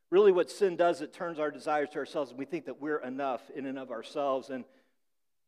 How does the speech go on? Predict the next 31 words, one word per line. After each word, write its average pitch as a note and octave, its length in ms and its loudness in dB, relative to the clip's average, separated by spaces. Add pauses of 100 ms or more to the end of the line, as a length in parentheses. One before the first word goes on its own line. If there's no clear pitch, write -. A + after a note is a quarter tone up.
(240)
when A#3 300 8
we A#3 160 2
allow G3 340 6
this G#3 220 0
to F3 80 -4
happen, F#3+ 420 0
when F#3 120 -4
we F#3 100 -6
start G3 300 0
to F3+ 100 -8
rely D#3+ 340 2
on F3 140 2
ourselves, E3+ 480 0
that's F3 240 -4
when, D#3+ 260 -4 (100)
like, C#3+ 240 -6
division D3+ 480 -4
happens, B2 540 -10
and A#2+ 160 -8
that's D3 260 -6
when C#3 240 -4
isolation D3+ 680 -4
happens, C3+ 340 -12
and C3 120 -10
that's C#3 200 -6
when C3+ 120 -10
we B2+ 160 -8 (260)
start C#3 260 -10
to - 60 -20
become A#2+ 460 -16 (240)
defeated. A2+ 500 -12